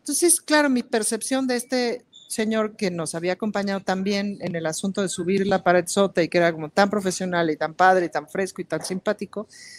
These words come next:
de pronto com-, eh, esbozó esta frase de, "Hay que darle la oportunidad al chavo". Híjole, que me sonó,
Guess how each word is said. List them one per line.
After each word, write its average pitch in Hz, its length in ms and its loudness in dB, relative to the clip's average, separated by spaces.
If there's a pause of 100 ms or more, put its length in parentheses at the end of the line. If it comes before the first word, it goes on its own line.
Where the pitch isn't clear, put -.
(180)
de 220 80 2
pronto 247 400 4 (140)
com-, 214 240 -2 (220)
eh, 226 160 2 (260)
esbozó 214 480 2
esta 233 240 0
frase 220 400 2
de, 202 220 -2 (120)
"Hay 220 200 4
que 233 160 0
darle 220 300 0
la 202 120 -2
oportunidad 175 680 -6
al 196 140 -6
chavo". 240 380 -8 (960)
Híjole, 320 320 4
que 254 80 -2
me 214 100 0
sonó, 220 640 -2